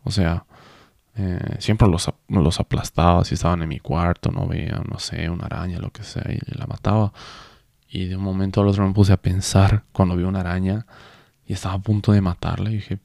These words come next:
"¿Pero por qué mató a las arañas? ¿Porque me dan miedo?". Claro, y es lo que hacemos todos, ¿no? Las matamos porque nos dan miedo de que puedan ser venenosas y demás.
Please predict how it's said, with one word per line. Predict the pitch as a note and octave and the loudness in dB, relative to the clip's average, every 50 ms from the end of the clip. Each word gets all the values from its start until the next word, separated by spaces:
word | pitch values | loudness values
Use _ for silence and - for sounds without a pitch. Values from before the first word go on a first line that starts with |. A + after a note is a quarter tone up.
| _ _ | _ _
"¿Pero | - - G#2 - | -2 -2 0 4
por | - G#2+ G#2 | 4 4 4
qué | - - C#3 | 4 2 2
mató | C#3+ C#3 A2+ - - | 2 2 0 0 0
a | E2 | -2
las | - - - - | -2 -2 -4 -4
arañas? | - - - C#2+ C#2+ - | -2 -2 -2 -2 -2 -4
¿Porque | - - - - - | -6 -6 -6 -2 0
me | E2+ F2+ | 2 4
dan | F2+ F#2+ G2 G2+ G2+ | 6 6 6 4 4
miedo?". | G2 F#2+ F#2+ F#2 F2 E2 F#2+ G#2+ C3+ - _ - - - _ _ _ - _ - | 0 0 0 0 4 6 8 8 6 6 _ -20 -20 -20 _ _ _ -10 _ 2
Claro, | G2+ F#2+ F2 G2 G#2+ G2+ G#2 - _ - | 4 4 6 4 4 2 0 -4 _ -2
y | - F#2+ | 2 2
es | G2 G2+ | 4 6
lo | G#2 G2+ G2 | 6 4 4
que | - F#2 | 2 0
hacemos | - - G#2+ G#2 G#2 G2 - - | 0 0 0 0 0 -2 -6 -6
todos, | - - G#2 B2 C3 A2 F#2+ - | -4 0 2 4 4 4 2 0
¿no? | - - G2+ | -2 -2 0
Las | A#2+ G#2+ F#2+ F#2 | 0 0 0 0
matamos | F#2 G2 - G2 A#2+ - | -2 -2 0 2 2 2
porque | - - - - D#2+ | 2 -2 -2 -2 -2
nos | E2 F2+ F#2 | 0 0 2
dan | F2+ F#2+ G#2 G#2 | 2 2 2 0
miedo | G2 F#2+ F#2 G2 G#2 A2 G#2 F#2 | 0 0 0 2 4 4 4 2
de | F2+ | 0
que | F2 - | -4 -6
puedan | - - G2 G2 F#2+ | -6 -4 -2 -2 -2
ser | - F#2+ F#2 | -2 -2 -2
venenosas | F2 F2 E2 E2 E2 E2+ F2+ F2 F2 F#2+ G#2+ G#2+ G2+ - - - - | -2 -4 -4 -6 -6 -6 -4 -2 0 2 2 2 0 -2 -10 -6 -6
y | F2+ | -4
demás. | - D#2 E2+ E2+ F2 G2+ G#2+ - | -4 -4 -4 0 0 0 0 -2